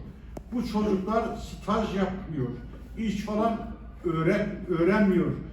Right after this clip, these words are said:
Kölelik şartlarında patronların işini görüyor. Hem de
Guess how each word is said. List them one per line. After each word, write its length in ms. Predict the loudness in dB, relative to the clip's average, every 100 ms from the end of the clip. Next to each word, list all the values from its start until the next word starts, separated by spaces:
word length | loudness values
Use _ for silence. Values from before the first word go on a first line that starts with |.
| -14 -6 6
Kölelik 580 | 10 10 8 2 -4 -8 -14 -16 -16
şartlarında 880 | -6 2 2 4 4 4 4 2 0
patronların 720 | 0 0 2 4 6 6 6 4 -2 -6
işini 320 | -2 2 4
görüyor. 440 | 8 8 6 2 0 -4 -12 -14 -16 -16 -14 -4
Hem 400 | 0 2 2 0 -4 2
de 340 | 4 4 0